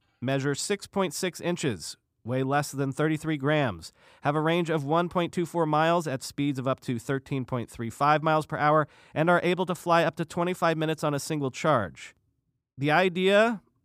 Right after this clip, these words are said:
is that the Army wants to give at least one of these Black Hornet drones to nearly every ground combat unit to allow them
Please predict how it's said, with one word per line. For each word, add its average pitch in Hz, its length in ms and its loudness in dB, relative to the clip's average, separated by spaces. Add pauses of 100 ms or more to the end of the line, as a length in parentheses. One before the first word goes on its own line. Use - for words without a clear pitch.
is 123 180 -4
that 123 200 -4
the 127 160 -4
Army 160 180 2
wants 160 220 -2
to 156 100 -4
give 147 220 0
at 139 100 -2
least 151 180 -2
one 170 300 2
of 156 400 2
these 143 340 -2
Black 139 340 0
Hornet 156 280 0
drones 151 280 0
to 151 180 -4
nearly 156 400 0
every 170 280 0
ground 156 480 0
combat 160 480 2
unit 147 280 0
to 143 120 -2
allow 139 300 2
them 156 320 0